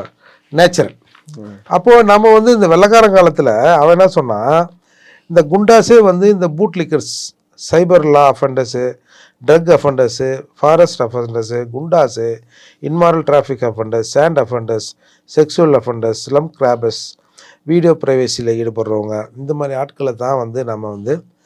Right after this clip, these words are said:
Speaker 1: குண்டாஸ் போடணும் அப்படின்னு அப்படி ஒவ்வொரு சமயத்துலையும் சட்ட திருத்தம் வந்து இப்படி நிக்குதுங்க. அப்போ இதுல வந்து இந்த பெயில் வந்தபோது சுப்ரீம் கோர்ட்லயே கேக்குறாங்க, "அஹ்,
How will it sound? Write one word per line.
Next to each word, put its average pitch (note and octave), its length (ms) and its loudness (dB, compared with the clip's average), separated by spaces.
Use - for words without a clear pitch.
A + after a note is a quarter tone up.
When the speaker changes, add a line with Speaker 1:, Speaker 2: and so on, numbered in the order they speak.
Speaker 1:
குண்டாஸ் B2+ 440 -4
போடணும் G2 400 -10
அப்படின்னு A2+ 560 -14
அப்படி F#3 400 -4
ஒவ்வொரு E3 560 -4
சமயத்துலையும் D3+ 440 -4
சட்ட C#3 160 0
திருத்தம் B2+ 440 -6
வந்து A#2+ 220 -2
இப்படி D3 200 -6
நிக்குதுங்க. A#2+ 460 -4
அப்போ F3 260 2
இதுல A#3 420 4
வந்து E3+ 360 0
இந்த F#3 140 -4
பெயில் C4+ 360 2
வந்தபோது G#3 360 -2
சுப்ரீம் A#3 340 -8
கோர்ட்லயே F3+ 260 -6
கேக்குறாங்க, A2+ 400 -2
"அஹ், F#3 280 -6